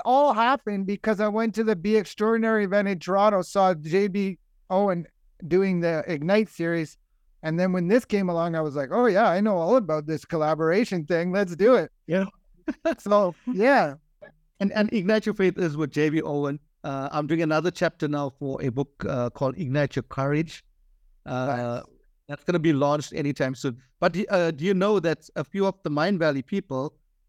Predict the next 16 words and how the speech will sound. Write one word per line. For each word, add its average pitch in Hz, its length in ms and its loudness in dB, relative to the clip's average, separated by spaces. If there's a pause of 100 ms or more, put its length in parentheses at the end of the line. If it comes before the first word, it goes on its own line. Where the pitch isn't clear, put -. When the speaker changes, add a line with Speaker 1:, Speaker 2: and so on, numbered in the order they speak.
(100)
Speaker 2:
that 139 160 -2
were 147 120 0
part 170 220 2
of 160 80 -2
Mind 156 280 0
Valley 147 220 0
Heroes 147 400 -2
got 156 200 -4
together 139 280 4
and 135 80 -6
also 175 260 0
put 170 200 -2
together 135 320 0
a - 20 -6
book 127 220 -6
series? 117 440 -6